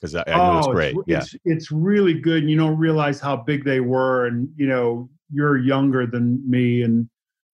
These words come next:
Speaker 2: <clears throat> that was when I was in college, that whole disco thing hit. And John Travolta was the biggest star in the world. Uh, and it was fun to drive around in the Humvee, Humvee and have a good time. And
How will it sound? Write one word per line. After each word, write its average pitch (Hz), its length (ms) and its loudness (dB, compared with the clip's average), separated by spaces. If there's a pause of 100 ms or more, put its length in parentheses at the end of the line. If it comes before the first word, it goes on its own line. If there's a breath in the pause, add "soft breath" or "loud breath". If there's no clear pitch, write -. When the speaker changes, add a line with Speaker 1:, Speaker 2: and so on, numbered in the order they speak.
(240)
Speaker 2:
<clears throat> 208 280 4
that 175 180 0
was 156 160 -2
when 151 100 0
I 139 120 2
was 131 140 -2
in 120 160 -2
college, 139 520 -2
that 117 180 -4
whole 117 540 -4
disco 131 420 -2 (140)
thing 113 520 -4 (460)
hit. 123 300 0
And 113 240 -4
John 131 260 0
Travolta 117 380 -4
was 98 400 -12 (920)
the 135 80 -10
biggest 117 340 -4
star 104 320 -10
in 101 80 -12
the 117 60 -12
world. 120 200 -16 (640)
Uh, 117 300 -14 (440)
and 151 100 4
it 175 40 6
was 170 140 2
fun 214 280 0
to 190 60 0
drive 180 340 0
around 180 240 0
in 170 40 0
the 156 60 0
Humvee, 180 380 -2
Humvee 185 520 0
and 151 200 0
have 147 220 -2
a 156 40 -4
good 160 280 -2
time. 156 320 0
And 135 260 0